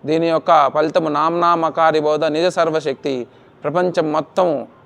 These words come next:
సస్యశ్యామలంగా ఉండడానికి ఇదొక్కటే సూత్రం. హరిర్నామ, హరిర్నామ, హరిర్నామ ఏవ కేవల అని బృహద్నారదీయ పురాణం చెప్తూ ఉందన్నమాట. ఆ సందర్భంలో ఈ హరినామాన్ని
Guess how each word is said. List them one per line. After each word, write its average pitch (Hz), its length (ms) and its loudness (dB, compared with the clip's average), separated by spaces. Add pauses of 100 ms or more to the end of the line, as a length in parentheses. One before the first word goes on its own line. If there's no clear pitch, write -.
(100)
సస్యశ్యామలంగా 165 880 -2
ఉండడానికి 151 720 -2 (300)
ఇదొక్కటే 160 440 0
సూత్రం. 151 420 -2
హరిర్నామ, 160 580 0
హరిర్నామ, 160 640 0
హరిర్నామ 156 640 0
ఏవ 156 200 0
కేవల 147 360 0
అని 147 240 -2 (500)
బృహద్నారదీయ 151 680 2
పురాణం 139 400 0
చెప్తూ 131 320 -6
ఉందన్నమాట. 120 400 -6 (520)
ఆ 151 100 2
సందర్భంలో 170 680 2
ఈ 160 120 0
హరినామాన్ని 175 920 2